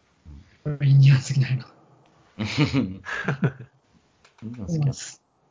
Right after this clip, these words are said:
Speaker 2: 勧められたあれ見たの？なんか、今日死ぬにはいい日だったっけ？
Speaker 1: ああ、
Speaker 2: うん。
Speaker 1: はい。ナンシー・ウッド。
Speaker 2: うん。あれ面白かった。
Speaker 1: 面白い。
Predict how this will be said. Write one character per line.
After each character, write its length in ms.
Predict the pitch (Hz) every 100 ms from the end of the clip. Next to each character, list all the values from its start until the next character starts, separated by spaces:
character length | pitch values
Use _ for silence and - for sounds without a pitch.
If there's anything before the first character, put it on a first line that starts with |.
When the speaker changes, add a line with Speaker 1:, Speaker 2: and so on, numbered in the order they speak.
| _ -
Speaker 2:
勧 100 | 180
め 80 | 165
ら 100 | 147
れ 80 | 127
た 120 | 135
あ 40 |
れ 80 | 139
見 100 | 143
た 80 | 117
の？ 100 | 120 - -
な 60 |
ん 60 | 131
か、 140 | - - _ _ -
今 160 | 180
日 140 | 156 135
死 80 | 156
ぬ 100 | 151
に 120 | 139
は 160 | 127 135
い 100 | 143
い 20 |
日 120 | 131 143
だ 60 |
っ 40 | 123 -
た 60 |
っ 40 | 131
け？ 100 | - _ _ _ -
Speaker 1:
あ 60 |
あ、 40 | 151
Speaker 2:
う 20 |
ん。 1120 | 139 139 131 113 110 87 92 - - 143 131
Speaker 1:
は 140 | 113 92
い。 60 | - 85 _ _ _ _ _ _ _ _ _
ナ 160 | 110 113
ン 60 |
シ 160 | 110 113
ー・ 60 | 101
ウ 20 |
ッ 60 |
ド。 180 | 101 - _ _ _ _ -
Speaker 2:
う 60 | 143
ん。 200 | 127 123 - _ _ -
あ 40 | 147
れ 80 |
面 140 | 135 135
白 180 | 135 120
か 120 | 135
っ 40 | - _ _ _ -
た。 60 |
Speaker 1:
面 140 | 131 127
白 200 | -
い。 40 | 104